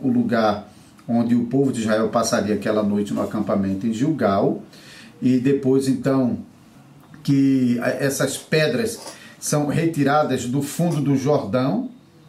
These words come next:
então, versículos um ao versículo cinco. É, então, nós lemos depois, no versículo nove, sobre Josué também levantando um altar de pedras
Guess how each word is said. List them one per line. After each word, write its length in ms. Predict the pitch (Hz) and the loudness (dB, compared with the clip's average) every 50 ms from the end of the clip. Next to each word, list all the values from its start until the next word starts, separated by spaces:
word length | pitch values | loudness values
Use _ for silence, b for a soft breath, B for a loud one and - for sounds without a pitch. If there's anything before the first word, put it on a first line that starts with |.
| - - - - | -20 -20 -16 -14
então, 540 | - - - 127 127 123 120 117 110 104 104 | -10 -4 -2 0 0 0 0 0 -2 -4 -4
versículos 640 | 98 110 127 117 - - 131 - 120 127 117 98 107 | -2 -2 -2 -2 -2 -2 -4 -2 0 0 0 0 0
um 220 | 127 127 123 104 98 B B B B B B B B | 2 2 2 0 -2 B B B B B B B B
ao 320 | - 113 117 120 120 117 117 | -4 -2 0 0 0 -2 -4
versículo 640 | 117 98 120 123 120 120 - 131 120 - 123 120 113 | -4 -2 -2 -2 -2 -2 -2 -4 -2 0 0 0 0
cinco. 760 | - - - - - 147 151 156 165 170 - - 311 - - - - - - - - - - - - - - - - - - - - - | 0 2 2 2 2 2 0 0 0 -2 -4 -6 -6 -6 -6 -8 -12 -18 -20 -20 -20 -20 -20 -20 -20 -20 -20 -20 -20 -20 -20 -20 -12 -6
É, 840 | - 123 120 120 120 120 120 120 120 117 117 117 113 107 104 - - - - - B B B B B B B B - - - | -2 0 2 2 2 2 2 2 2 2 2 2 2 0 0 -4 -8 -10 -16 -20 B B B B B B B B -10 -6 -6
então, 640 | 123 - - 135 143 147 147 147 143 - - - - | -4 -2 0 0 0 2 0 0 0 -2 -2 -2 -2
nós 320 | 127 127 147 151 147 - | 0 2 2 2 2 2
lemos 300 | 143 160 170 165 147 120 | 0 0 0 0 0 0
depois, 540 | 120 185 208 202 - - 160 180 190 170 147 | 0 2 0 0 0 0 0 2 2 2 2
no 60 | 156 | 2
versículo 540 | 165 160 156 156 - 247 - 220 208 190 160 | 2 2 2 0 0 0 0 2 0 2 2
nove, 720 | 156 160 175 190 202 208 190 147 123 123 127 123 113 110 - B B B B B B B B | 2 2 4 4 4 2 0 0 -2 -2 0 0 0 -2 -4 B B B B B B B B
sobre 360 | - - 156 165 165 170 170 | -4 0 0 2 4 4 2
Josué 500 | 160 160 190 214 208 165 160 160 165 170 | 2 2 2 2 2 2 2 2 2 2
também 440 | 170 - 180 165 147 165 170 180 190 | 2 0 -4 -2 -2 0 0 2 2
levantando 1000 | 196 196 170 147 185 185 185 - - - 170 165 165 185 202 208 185 190 190 - | 2 0 0 0 -2 -2 -2 -4 -4 -4 -2 0 2 2 2 0 0 -2 -2 -2
um 140 | - 185 180 | -2 0 2
altar 640 | 180 175 170 165 - - 175 170 190 190 170 156 | 2 0 0 -2 -2 -2 0 2 2 0 -2 -4
de 100 | 151 185 | -6 -8
pedras 800 | 170 - - - 165 156 175 185 156 165 180 190 - - - | -10 -10 -6 -2 2 2 2 2 0 -2 -4 -4 -4 -6 -10